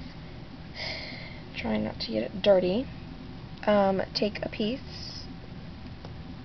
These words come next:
and roll it into a ball. And then you're just gonna, like, flatten it into a, a shape. It doesn't have to be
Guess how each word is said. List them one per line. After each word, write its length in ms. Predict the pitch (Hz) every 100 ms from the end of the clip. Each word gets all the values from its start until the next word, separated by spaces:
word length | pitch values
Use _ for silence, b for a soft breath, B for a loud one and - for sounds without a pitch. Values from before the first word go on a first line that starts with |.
| - - - - - - - - - - - - - -
and 80 | 208
roll 240 | 196 196
it 80 | 202
into 160 | 220 294
a 60 |
ball. 320 | 320 294 302 339 - - - - B B B B -
And 140 | 262
then 80 | 294
you're 80 | 302
just 100 | -
gonna, 140 | 320
like, 160 | 285 180
flatten 420 | - 233 220 226
it 360 | 220 - - - -
into 800 | 214 214 - 220 196 185 180 202 - - - - - - B B - - -
a, 420 | 202 180 180 175 - - - -
a 60 |
shape. 420 | 202 - 196 180 175 - - - - - - - - - - - - - - - - - - - - - - - - - - - - - - - - - - - - - -
It 200 | 208 -
doesn't 260 | 208 208 202
have 160 | 190
to 80 | -
be 320 | 190 185 104